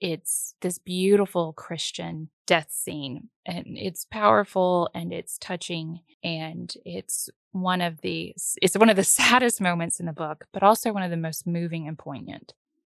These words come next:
And now for one of the storylines in The Wife that really drives the latter half of the book. It is Erlend's plot to overthrow the King of Norway. So there was some political unrest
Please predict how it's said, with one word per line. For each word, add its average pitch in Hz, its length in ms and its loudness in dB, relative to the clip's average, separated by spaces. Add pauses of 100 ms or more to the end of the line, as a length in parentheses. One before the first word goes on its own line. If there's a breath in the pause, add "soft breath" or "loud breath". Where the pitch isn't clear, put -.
(580)
And 180 100 -2
now 180 200 6
for 233 160 -2
one 202 120 2
of 175 80 0
the 175 80 -4
storylines 160 600 -6
in 170 100 -6
The 160 60 -6
Wife 156 400 -12 (480)
that 165 380 -2
really 190 500 0
drives 170 680 -8
the 185 100 6
latter 165 260 2
half 156 300 -8
of - 100 -14
the 151 60 -20
book. - 360 -12 (480)
It 202 100 0
is 190 160 2 (120)
Erlend's 208 380 0
plot - 520 -4 (320)
to 196 240 -6
overthrow 180 680 -4
the 165 120 -12
King 151 480 -12 (600)
of 160 140 -8
Norway. 151 480 -8 (280)
So - 140 4
there 247 180 10
was 247 160 6
some 220 200 4
political 180 560 0
unrest 160 720 -6